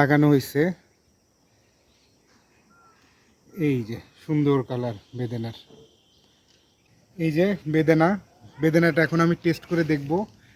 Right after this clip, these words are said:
বেদেনার কীরকম স্বাদ। হুম, মাশাআল্লাহ, বিসমিল্লাহ, খুবই টেস্ট, খুবই টেস্ট, খুবই র-,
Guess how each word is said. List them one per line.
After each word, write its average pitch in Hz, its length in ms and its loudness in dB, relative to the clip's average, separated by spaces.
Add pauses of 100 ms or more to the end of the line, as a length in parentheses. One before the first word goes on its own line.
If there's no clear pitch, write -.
(160)
বেদেনার 156 380 -2 (100)
কীরকম 156 400 -6
স্বাদ। 151 200 -8 (3750)
হুম, 190 360 -4 (520)
মাশাআল্লাহ, 131 480 -8 (960)
বিসমিল্লাহ, 165 400 -6 (960)
খুবই 170 300 0
টেস্ট, 151 220 -4 (160)
খুবই 165 320 -4
টেস্ট, 185 240 -6 (1120)
খুবই 175 320 0
র-, - 140 -2